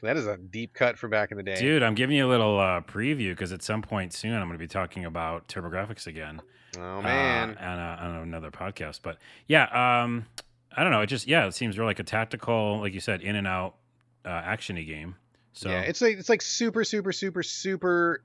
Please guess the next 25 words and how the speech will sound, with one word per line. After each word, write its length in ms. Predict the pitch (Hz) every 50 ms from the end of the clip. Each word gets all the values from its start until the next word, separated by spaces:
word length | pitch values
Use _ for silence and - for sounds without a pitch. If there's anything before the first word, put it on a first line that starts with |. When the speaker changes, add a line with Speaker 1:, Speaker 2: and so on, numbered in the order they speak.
| _ _ _
Speaker 1:
streamlined. 1040 | - - - - - 151 170 170 165 160 160 151 151 143 139 135 135 135 113 -
Like, 180 | 131 139 139 -
you 60 | 131
take 180 | - 175 165 -
an 80 | 165
R 140 | 160 156 151
T 100 | - 156
S 220 | 151 143 139 - 127
and 80 | 123
just 200 | 123 117 - 104
boil 220 | 98 110 131 135 139
it 140 | 127 113
down 220 | 127 123 123 131 123
to 60 | 113
the 140 | 107 101 - -
absolute 500 | 120 123 127 120 - - 120 123 117 -
core, 540 | - - - 143 139 131 127 127 120 123 _ _ _ _ _ _ _ _ _ _ -
and 140 | 110 117 123
that's 180 | 131 135 -
what 100 | 127 117 123
this 160 | 127 - -
is, 260 | 131 123 123 120 104
and 80 | 117 117
I 40 |
appreciate 580 | 113 101 - 123 117 104 - - 113 107 107 -